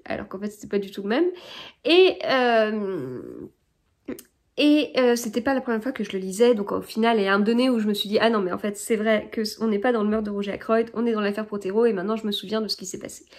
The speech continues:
Voilà, ça c'est un peu, ma lecture, c'est un peu passé comme ça. Mais j'ai beaucoup aimé vraiment cette ambiance, euh, un peu huis clos, mais c'est, euh, euh, parce que ça se passe dans un village, quoi. Donc, euh, donc voilà,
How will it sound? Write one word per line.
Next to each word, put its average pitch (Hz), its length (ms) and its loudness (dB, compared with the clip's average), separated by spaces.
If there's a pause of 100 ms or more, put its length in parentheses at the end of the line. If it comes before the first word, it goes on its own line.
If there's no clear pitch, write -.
(300)
Voilà, - 400 -4
ça - 160 -12
c'est 214 140 -8
un 208 80 -2
peu, 208 420 -2
ma 226 140 0
lecture, 220 320 -2
c'est 226 100 -2
un 214 60 0
peu 254 260 0
passé 254 340 -4
comme 233 160 0
ça. - 200 -8 (320)
Mais 277 100 8
j'ai 294 160 8
beaucoup 294 240 2
aimé 269 380 4
vraiment 233 320 0
cette 247 240 -6
ambiance, 233 460 -2
euh, 208 160 0 (340)
un 262 100 2
peu 302 180 6
huis 254 220 2
clos, 294 300 2
mais 269 120 4
c'est, 240 300 0
euh, 208 240 2 (380)
euh, 127 340 -8
parce 240 160 -2
que - 80 -4
ça 240 160 0
se 240 60 -8
passe 233 140 2
dans 220 180 0
un 214 80 0
village, 208 400 0
quoi. 202 240 -12
Donc, 185 280 -10
euh, 185 300 -12 (420)
donc 285 180 6
voilà, 214 180 -2